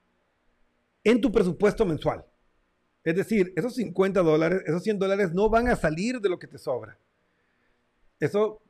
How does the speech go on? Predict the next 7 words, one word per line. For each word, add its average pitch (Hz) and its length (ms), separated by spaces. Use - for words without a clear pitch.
va 147 80
a - 80
salir 196 500
de 170 320
tu 175 240
primer 175 520
ingreso, 165 600